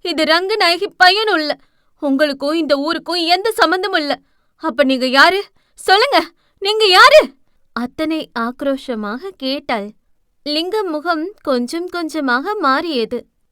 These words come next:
"நானே சொல்லட்டுமா? நீங்க சிவலிங்கன், the great boxer ஊர் உலகத்துக்கு. ஆனா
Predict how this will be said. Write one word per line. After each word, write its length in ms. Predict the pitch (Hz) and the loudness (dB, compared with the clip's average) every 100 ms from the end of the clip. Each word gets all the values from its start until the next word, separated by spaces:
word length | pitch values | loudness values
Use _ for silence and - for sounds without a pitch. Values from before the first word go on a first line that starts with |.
| _ _ | _ _
"நானே 360 | 277 247 247 294 | -4 0 2 2
சொல்லட்டுமா? 580 | 285 277 285 285 254 294 320 - _ _ _ | 2 2 2 0 2 0 -2 -10 _ _ _
நீங்க 460 | 262 269 240 285 370 | -4 -2 0 0 0
சிவலிங்கன், 680 | - 339 392 381 269 226 214 _ _ _ | -4 -4 -2 -2 -4 -6 -10 _ _ _
the 140 | 185 247 | -2 0
great 400 | 196 262 359 415 240 | 0 -2 0 -2 2
boxer 400 | 262 339 - - - _ _ | 2 2 0 -2 -2 _ _
ஊர் 220 | 262 349 427 | -4 0 4
உலகத்துக்கு. 500 | 294 277 294 - - _ _ _ _ | 4 2 -4 -10 -16 _ _ _ _
ஆனா 320 | 220 240 254 | -6 -2 -2